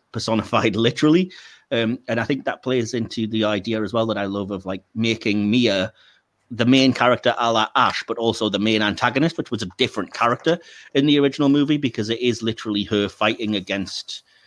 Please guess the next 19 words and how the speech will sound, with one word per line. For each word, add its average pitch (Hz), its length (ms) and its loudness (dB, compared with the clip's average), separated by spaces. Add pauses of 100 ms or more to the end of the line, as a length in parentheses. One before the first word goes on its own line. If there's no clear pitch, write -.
(200)
this 127 180 2
addiction 139 480 2
and 120 140 2
these 110 180 0
demons, 131 340 2
even 139 160 4
though 139 120 4
it 110 80 -8
doesn't 113 260 0
explicitly 107 720 -4 (200)
spend 123 320 4
a 107 60 4
long 110 520 6
time, 87 440 -4 (220)
you 117 100 -4
know, 90 160 -6
dealing 107 400 -4
with 95 160 -6
that. 92 220 -4